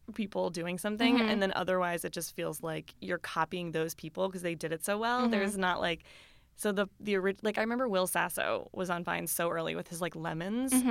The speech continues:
Speaker 1: I would watch those and laugh so hard. Do you
Speaker 2: Mm-hmm.
Speaker 1: remember that series? He always, like, would be talking and then be like, "Huh," and then a, a lemon would come out of
Speaker 2: <laughs>
Speaker 1: his
Speaker 2: Oh,
Speaker 1: mouth.
Speaker 2: yes, yeah, yeah.
Speaker 1: It was so funny. Yeah.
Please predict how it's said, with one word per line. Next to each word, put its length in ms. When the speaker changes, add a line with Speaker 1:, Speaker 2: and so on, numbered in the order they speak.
Speaker 1:
I 80
would 100
watch 240
those 220
and 120
laugh 200
so 400
hard. 380
Do 60
you 60
Speaker 2:
Mm-hmm. 80
Speaker 1:
remember 160
that 160
series? 420
He 160
always, 320
like, 220
would 80
be 100
talking 380
and 80
then 80
be 80
like, 160
"Huh," 400
and 140
then 100
a, 220
a 80
lemon 300
would 120
come 120
out 120
of 60
Speaker 2:
<laughs> 0
Speaker 1:
his 100
Speaker 2:
Oh, 40
Speaker 1:
mouth. 300
Speaker 2:
yes, 20
yeah, 140
yeah. 240
Speaker 1:
It 160
was 140
so 440
funny. 520
Yeah. 340